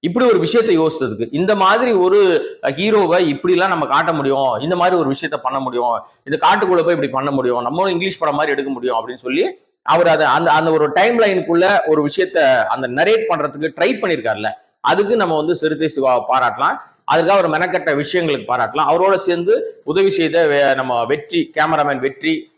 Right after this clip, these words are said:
கலை இயக்குனர், ஆமா, மிலன் வந்து இறந்து போயிட்டாரு. அவருடைய மனைவி நிறையவே ஒர்க் பண்ணி கொடுத்துருக்காங்க. அதெல்லாமே அந்த உழைப்பெல்லாம் அதுல தெரியுது.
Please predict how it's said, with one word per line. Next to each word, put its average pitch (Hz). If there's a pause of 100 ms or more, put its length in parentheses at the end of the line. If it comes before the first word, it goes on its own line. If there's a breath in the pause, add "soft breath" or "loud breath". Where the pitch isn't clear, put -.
(120)
கலை 175
இயக்குனர், 131 (380)
ஆமா, 135
மிலன் 151
வந்து 143
இறந்து 139
போயிட்டாரு. 135 (300)
அவருடைய 151
மனைவி 160
நிறையவே 147
ஒர்க் 139
பண்ணி 143
கொடுத்துருக்காங்க. 120 (460)
அதெல்லாமே 170
அந்த 185
உழைப்பெல்லாம் 165
அதுல 147
தெரியுது. 147